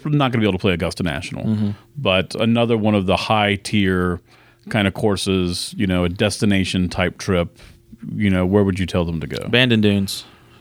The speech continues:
Speaker 1: Where
Speaker 2: Um,
Speaker 1: is that?
Speaker 2: it's in, it's out in, uh, it's in Oregon, and it's a, it's a, I played there a few, few years ago, and I'd love to go back at some point. Uh, I played, um, and it's, it's set up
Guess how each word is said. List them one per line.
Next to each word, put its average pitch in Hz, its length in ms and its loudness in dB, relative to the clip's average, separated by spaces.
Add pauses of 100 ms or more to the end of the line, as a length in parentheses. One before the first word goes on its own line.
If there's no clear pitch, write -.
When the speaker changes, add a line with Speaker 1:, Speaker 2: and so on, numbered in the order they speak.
(140)
Speaker 1:
Where 104 200 4
Speaker 2:
Um, 110 40 6
Speaker 1:
is 98 120 2
that? 95 200 2
Speaker 2:
it's 110 200 0
in, 104 240 0
it's 104 200 -6
out 110 180 4
in, 104 220 0
uh, 98 260 0
it's - 200 -8
in 101 40 -2
Oregon, 92 440 0 (720)
and 98 140 0
it's 92 200 -2
a, 92 240 0
it's - 340 -6
a, 107 320 -8
I 107 60 2
played 107 260 -2
there 104 140 0
a 98 60 -2
few, 101 220 -6 (100)
few - 180 -6
years 101 240 0
ago, 101 460 -2 (160)
and 104 100 -12
I'd 95 200 -4
love 101 180 0
to 101 60 -6
go 101 100 -2
back 98 380 -4
at 92 100 -16
some 98 200 0
point. 101 360 0 (720)
Uh, 95 340 0
I - 120 -6
played, 120 720 2 (560)
um, 98 300 -2
and 120 160 2
it's, - 160 -4
it's 110 160 -4
set 160 340 2
up 120 320 2